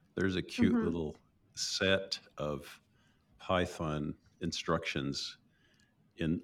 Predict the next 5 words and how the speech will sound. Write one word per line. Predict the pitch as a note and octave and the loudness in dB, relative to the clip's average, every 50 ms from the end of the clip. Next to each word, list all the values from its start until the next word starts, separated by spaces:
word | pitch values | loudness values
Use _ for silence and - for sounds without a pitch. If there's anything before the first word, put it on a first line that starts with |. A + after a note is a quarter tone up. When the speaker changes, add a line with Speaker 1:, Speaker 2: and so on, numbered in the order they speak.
| - | -2
Speaker 1:
little | F#2 F#2 E2+ E2 | 0 2 2 2
small | D#2 - - - - F#2 F2+ F2 F2 F2+ F2+ F2+ | 0 -2 -4 -2 2 4 4 6 6 4 4 2
segments | - - - E2+ E2 E2 F#2 F#2 F#2 F2+ - - - - _ _ - | 2 0 0 0 2 2 2 0 0 -2 -6 -10 -12 -14 _ _ -12
called | - - D#2 D2+ D2 D2 | -6 -4 -2 -2 -2 -4
Socratia. | - - - E2 D#2 - - - E2+ E2 F2 - - - - G#2+ A2 | -4 -2 0 -2 -2 -2 -2 -2 0 0 0 0 -2 -2 -4 -4 -6